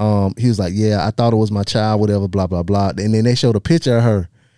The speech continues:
And I was like, "Yo." So I had to call Blaze. I was like, "Yo, you remember that chick, Phoenix or whatever, whatever?" Like, she, remember she was talking about the dude? She was talking about Neo. He was like, "What?" I was like, "Yeah, it's on Behind the Music now, whatever." But yeah, so she, he, he said in the, on the show, like,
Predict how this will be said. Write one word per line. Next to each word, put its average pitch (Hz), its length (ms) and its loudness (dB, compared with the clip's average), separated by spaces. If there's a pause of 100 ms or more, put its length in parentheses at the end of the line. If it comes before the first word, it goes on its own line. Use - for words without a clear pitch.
(220)
And 143 100 2
I 175 100 2
was 139 100 2
like, 110 180 0
"Yo." 254 560 4
So 120 100 -2
I 143 80 2
had 139 100 4
to 113 60 -2
call 120 220 2
Blaze. 131 200 2
I 147 60 -4
was 131 140 0
like, 123 80 -4
"Yo, 220 200 4
you 214 120 2
remember 202 220 2
that 202 80 -2
chick, 208 260 -2
Phoenix 208 400 0
or - 20 0
whatever, 185 240 2
whatever?" 190 420 2 (640)
Like, 117 220 0 (140)
she, 127 160 -2
remember 196 180 4
she 196 120 0
was 190 80 2
talking 190 200 2
about 147 100 0
the 139 60 2
dude? 202 340 2
She 220 120 -2
was 220 80 0
talking 202 160 0
about 131 100 2
Neo. 170 400 4
He 151 100 2
was 196 120 0
like, 110 140 0
"What?" 302 300 -2
I 156 100 -4
was 123 80 -2
like, 95 100 -2
"Yeah, 202 180 2
it's 202 80 -2
on 185 140 -2
Behind 180 240 0
the - 20 -2
Music 180 260 -2
now, 151 220 -2
whatever." 135 300 -2 (340)
But 110 100 0
yeah, 120 200 4
so 110 180 0
she, 113 200 0
he, 165 180 4 (120)
he 185 140 4
said 165 240 2
in 131 120 2
the, - 80 -4
on 123 120 2
the 113 80 2
show, 139 280 2
like, 104 280 2